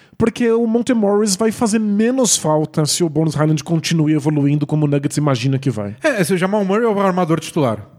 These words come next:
Speaker 2: e o Hyland é o reserva, onde você enfia o Monte Morris, né?
Speaker 1: Pois é. E
Speaker 2: Por isso que eu não, também me incomodei com essa troca.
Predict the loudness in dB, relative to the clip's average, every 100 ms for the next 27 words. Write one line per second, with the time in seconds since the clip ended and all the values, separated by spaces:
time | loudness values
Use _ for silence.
0 | -8 0 2 2 2 2 2 2 0 2
1 | 0 2 0 2 0 -2 -4 -2 0 -2
2 | 0 0 2 0 -2 -2 -4 -2 -2 0
3 | -4 -6 -20 -20 -20 -20 -6 -2 0 2
4 | 0 0 0 0 -2 -2 -2 -2 -2 -2
5 | 0 0 0 0 -2 -4 -4 -6 -10